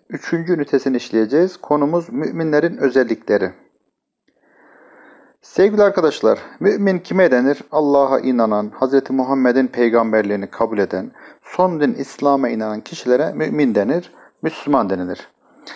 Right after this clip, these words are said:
Ve Müslümanların, değerli arkadaşlar, en büyük özelliği kendilerine Allah'ın emirlerini yapan, peygamberimizi kendilerine örnek alan, tüm söz ve davranışlarında da Allah'ın rızasını gözeten insanlara mümin denir. Dolayısıyla müminlerin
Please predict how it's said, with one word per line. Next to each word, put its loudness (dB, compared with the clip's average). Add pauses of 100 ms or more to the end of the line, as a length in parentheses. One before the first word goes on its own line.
(220)
Ve 2
Müslümanların, 0
değerli 6
arkadaşlar, 0
en 0
büyük 0
özelliği 2 (260)
kendilerine 0
Allah'ın 2
emirlerini 0
yapan, 0 (100)
peygamberimizi 0
kendilerine -4
örnek 0
alan, 2 (500)
tüm 0
söz 2
ve 4
davranışlarında 2
da 4 (260)
Allah'ın 2
rızasını 2
gözeten 0
insanlara 0
mümin -6
denir. -6
Dolayısıyla 2
müminlerin 0